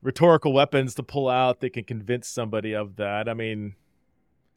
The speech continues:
I tease out stuff on social media sometimes to be provocative. You know, I think I said, like, if your, if your political,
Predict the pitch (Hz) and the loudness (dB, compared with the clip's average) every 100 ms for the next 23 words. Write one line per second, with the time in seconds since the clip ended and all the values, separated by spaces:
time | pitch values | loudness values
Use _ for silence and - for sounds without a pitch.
0 | _ _ - 381 - 220 180 175 139 - | _ _ 0 0 2 0 4 4 4 4
1 | 160 139 131 117 147 131 123 127 123 135 | 2 2 -2 -2 -2 -2 -2 -2 -2 -4
2 | 120 127 117 120 110 113 - 101 101 98 | -6 -6 -4 -6 -8 -10 -10 -10 -8 -8
3 | - 104 110 123 131 117 113 110 131 117 | -8 -6 -4 -6 -8 -8 -4 -4 -2 -4
4 | 107 123 107 107 110 - 117 117 113 - | -2 -4 -4 -6 -8 -8 -2 -2 -2 -6
5 | _ _ _ _ - 110 135 123 127 123 | _ _ _ _ -16 -4 -2 -2 0 0
6 | 120 120 117 110 101 | 0 -2 -2 -2 -6